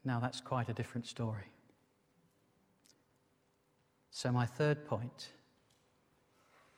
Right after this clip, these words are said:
how do I live this Christian life? In verses seven to eleven. We started this race,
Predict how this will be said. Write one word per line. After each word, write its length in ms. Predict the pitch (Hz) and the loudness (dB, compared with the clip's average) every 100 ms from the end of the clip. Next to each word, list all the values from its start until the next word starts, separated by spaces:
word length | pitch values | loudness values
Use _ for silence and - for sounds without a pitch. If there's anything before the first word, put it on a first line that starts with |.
| - - - - | -20 -20 -20 2
how 180 | 170 226 | 6 8
do 140 | 202 | 10
I 140 | 175 | 10
live 440 | 156 190 214 - - - - | 8 8 8 4 -10 -18 -6
this 160 | 139 - | -4 0
Christian 480 | - 143 - 127 127 | 0 0 0 2 4
life? 400 | 113 98 - - - - - - | 2 0 -8 -18 -20 -20 -8 -2
In 100 | 117 | 4
verses 380 | 135 - 127 | 4 4 2
seven 320 | - 135 117 113 | 2 2 2 0
to 140 | - | 2
eleven. 320 | 117 113 104 104 - - _ _ _ _ _ _ _ _ _ _ _ _ _ _ _ _ _ _ _ _ _ _ - | 2 2 0 -6 -12 -20 _ _ _ _ _ _ _ _ _ _ _ _ _ _ _ _ _ _ _ _ _ _ -2
We 100 | 135 | 2
started 440 | - 175 170 175 151 | 6 8 8 6 4
this 220 | 151 - | 4 6
race, 540 | 135 190 - - - | 6 6 2 -2 -4